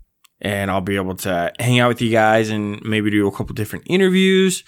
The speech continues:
um, potentially, because when I interview with my mic, Marshall doesn't like it.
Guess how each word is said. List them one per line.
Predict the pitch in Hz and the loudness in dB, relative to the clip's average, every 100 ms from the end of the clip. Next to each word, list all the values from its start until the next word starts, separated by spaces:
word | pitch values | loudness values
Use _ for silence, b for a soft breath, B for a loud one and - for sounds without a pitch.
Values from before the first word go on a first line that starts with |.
| B B - | B B -2
um, | 113 113 110 | 2 2 0
potentially, | - - 117 - 113 110 110 | -2 -2 0 0 2 2 2
because | 101 98 107 104 101 98 - - | -2 -4 0 2 0 -2 -10 -6
when | 107 | -4
I | 104 | -2
interview | - 104 104 101 | -2 -2 0 0
with | 98 139 | 0 2
my | 147 | 2
mic, | 147 143 131 | 2 0 0
Marshall | 110 104 - 95 | -2 -2 -2 -6
doesn't | 98 98 | -4 0
like | 131 131 127 | 0 2 2
it. | 123 120 | 2 2